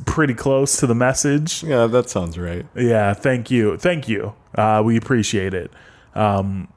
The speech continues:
Speaker 1: yeah, I hope you guys enjoy that. It was a lot of fun to do. Uh,
Speaker 2: Yeah.
Speaker 1: we still need to record one last episode of that. And, yeah, that'll be all done. And you can always go back. Everything is tagged on there.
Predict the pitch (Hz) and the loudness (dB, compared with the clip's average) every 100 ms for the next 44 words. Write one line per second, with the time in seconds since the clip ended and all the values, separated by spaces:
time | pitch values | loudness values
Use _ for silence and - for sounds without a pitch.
0 | - 135 170 92 - 131 160 170 175 160 | -6 -2 0 0 0 0 0 2 2 2
1 | 143 117 120 107 101 - - 135 127 131 | 0 2 2 2 0 0 0 2 2 2
2 | 135 131 - 113 104 98 95 101 - 110 | 2 0 0 0 0 -2 -2 -4 0 2
3 | 98 117 117 - 160 143 135 127 127 107 | 2 2 -2 0 0 2 0 0 0 0
4 | - 117 110 110 110 - - - - 160 | 0 2 4 2 -2 -12 -20 -16 -2 0
5 | 160 147 139 131 104 - 117 107 104 98 | 2 0 0 -2 0 0 2 2 2 2
6 | 98 - - - _ _ - 107 104 95 | 2 0 -16 -20 _ _ -4 0 2 0
7 | 95 101 95 - 123 110 107 - 107 104 | -2 -6 -8 -2 2 2 0 -8 -2 0
8 | 101 107 104 95 104 104 101 98 - _ | 0 2 2 2 0 0 0 -6 -18 _
9 | _ _ - 117 104 107 107 120 123 120 | _ _ -2 0 2 0 0 2 2 2
10 | 107 113 104 107 104 - 120 127 123 131 | 2 0 0 0 0 -2 0 2 2 0
11 | 107 - - 104 98 107 101 98 101 101 | -2 -2 -2 -2 -2 -2 -2 -2 -2 0
12 | 101 101 | -2 -4